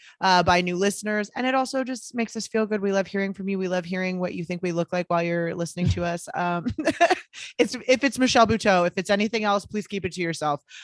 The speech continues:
Uh, <laughs> if you haven't left a review, consider doing it. Uh, you don't even have to say anything nice as long as it's five stars. You could say something awful, but please say something nice, uh, or constructive at the very least. <laughs>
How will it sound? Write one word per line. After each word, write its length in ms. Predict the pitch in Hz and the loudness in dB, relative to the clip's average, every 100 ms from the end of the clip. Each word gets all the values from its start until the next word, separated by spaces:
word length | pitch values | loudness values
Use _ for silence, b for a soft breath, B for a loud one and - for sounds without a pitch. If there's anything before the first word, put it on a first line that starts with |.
| B | B
Uh, 420 | - 208 208 202 202 | 2 6 6 4 2
<laughs> 1200 | 277 - 440 - - - 415 - - - - - | 2 4 4 4 0 2 -4 -4 -18 -20 -20 -4
if 120 | 247 240 | -2 0
you 120 | 262 | 0
haven't 380 | 254 262 359 240 | 4 4 2 -2
left 240 | 247 233 | -4 -6
a 60 | 247 | -6
review, 680 | 247 226 240 254 269 277 - | -6 -4 -4 -2 -2 -4 -8
consider 840 | - 269 262 254 262 294 294 285 285 | -2 -2 0 0 2 4 4 2 -2
doing 320 | - 269 330 202 | -2 0 0 0
it. 240 | 165 147 - | -2 -2 -2
Uh, 100 | 185 | -2
you 460 | 185 190 208 214 | -2 -2 -4 -2
don't 180 | 202 208 | 2 2
even 140 | 240 247 | 2 2
have 120 | 240 | -2
to 80 | 240 | -2
say 140 | 240 | -4
anything 300 | 240 233 226 | -4 -4 -4
nice 260 | 220 233 - | -2 -2 -4
as 100 | 180 | 0
long 160 | 190 | 0
as 100 | 202 | 0
it's 140 | 185 - | -4 -2
five 220 | 190 180 | 0 0
stars. 340 | - 214 180 | 0 0 0
You 80 | 180 | -2
could 240 | 190 214 196 B B B | -4 -4 -6 B B B
say 460 | - 233 240 254 - | 2 4 6 4 0
something 340 | 254 247 247 | -4 0 2
awful, 360 | 240 233 226 185 | 4 2 2 -2
but 180 | 190 190 | -2 -4
please 340 | 254 247 220 | -6 -6 -8
say 220 | - - 233 | -8 -2 -2
something 300 | 165 156 139 | -2 -6 -6
nice, 280 | 143 151 - B B B | -6 -6 -10 B B B
uh, 300 | 185 185 185 | 4 4 4
or 120 | 208 220 | 4 2
constructive 640 | 226 - 180 170 170 160 - | 0 -2 -2 -2 -4 -6 0
at 140 | 196 - | -2 0
the 80 | 151 | -6
very 260 | 160 156 | -4 -4
least. 560 | 156 165 202 - - | -6 -4 -4 -4 -10
<laughs> 40 | - | -8